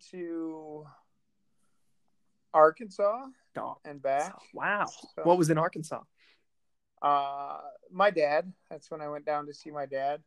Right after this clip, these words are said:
Speaker 2: Oh, nice.
Speaker 1: before he passed away.
Speaker 2: Got you. Okay, okay. Man. So how, how, I mean, if you can remember, how long of a trip was that?
Speaker 1: Uh, it was about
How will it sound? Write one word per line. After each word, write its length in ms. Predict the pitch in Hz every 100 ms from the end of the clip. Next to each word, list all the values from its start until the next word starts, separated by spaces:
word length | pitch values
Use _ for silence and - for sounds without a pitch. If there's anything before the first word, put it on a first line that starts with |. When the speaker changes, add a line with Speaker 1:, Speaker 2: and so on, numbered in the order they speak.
| _ _
Speaker 2:
Oh, 200 | 196 233
nice. 160 | 262 285
Speaker 1:
before 340 | - - 147 -
he 60 |
passed 380 | 147 147 139 -
away. 300 | 135 131 147 -
Speaker 2:
Got 440 | 175 196 202 -
you. 140 | -
Okay, 460 | 139 185 - 139 165
okay. 380 | 226 - 135 180 _ _ _ _ _ -
Man. 420 | 139 156 175 - - _
So 360 | - 170 156 147
how, 360 | - 175 160 -
how, 240 | - 170 156
I 80 | 160
mean, 140 | 175
if 120 | 160
you 60 | 170
can 120 | 160
remember, 360 | 147 151 156 131
how 160 | 160 156
long 200 | 156 151
of 80 |
a 40 | 147
trip 240 | - 151
was 120 | 143
that? 220 | 139 151 - _ _ _ _ _ _ _ _ _ _ _ - - _ _ _ _ _ -
Speaker 1:
Uh, 720 | 175 170 175 175 180 180 185
it 40 | 202
was 180 | 208 240
about 520 | 220 233 226 214